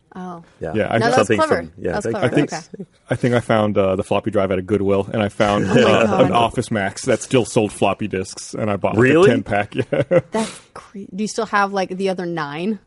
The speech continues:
Speaker 3: Yeah, it's like I just need one for, like, five minutes, but I guess I'll pay, you know, your twenty bucks or whatever. It's like, now they've really, they, they know if you show up at a store looking for a floppy disk,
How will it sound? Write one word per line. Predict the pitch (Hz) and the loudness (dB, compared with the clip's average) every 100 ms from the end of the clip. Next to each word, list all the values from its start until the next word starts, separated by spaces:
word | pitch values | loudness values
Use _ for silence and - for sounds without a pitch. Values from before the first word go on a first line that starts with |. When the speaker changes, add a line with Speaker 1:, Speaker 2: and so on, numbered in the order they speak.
| _ _ - | _ _ 4
Speaker 3:
Yeah, | 156 175 117 131 | 6 6 4 2
it's | 156 | 4
like | 185 | 6
I | - 147 | 6 8
just | - - 571 | 8 6 6
need | - - 160 | 6 6 6
one | 175 - | 6 6
for, | 156 | 4
like, | 143 135 | 4 4
five | - 147 147 | 4 4 4
minutes, | 151 135 131 | 4 4 4
but | 131 | 4
I | 120 | 4
guess | 123 143 131 | 4 2 4
I'll | 127 | 4
pay, | 139 123 117 | 6 6 6
you | 120 | 6
know, | 113 | 6
your | 120 | 4
twenty | 123 139 135 | 4 4 2
bucks | 123 123 - | 2 0 2
or | |
whatever. | 113 107 110 117 - | 2 4 4 2 0
It's | - - | -2 4
like, | 165 | 6
now | 165 160 | 6 6
they've | 156 | 4
really, | 123 147 147 147 | 6 6 6 6
they, | 156 156 | 6 8
they | 170 | 6
know | 160 156 117 - _ _ - | 6 6 4 0 _ _ -2
if | 127 147 | 0 4
you | 165 | 4
show | - 170 | 6 6
up | 160 | 6
at | 156 | 2
a | |
store | - 170 | 6 6
looking | 165 160 | 6 4
for | |
a | 165 | 4
floppy | 160 156 165 | 2 0 2
disk, | 180 - | 2 2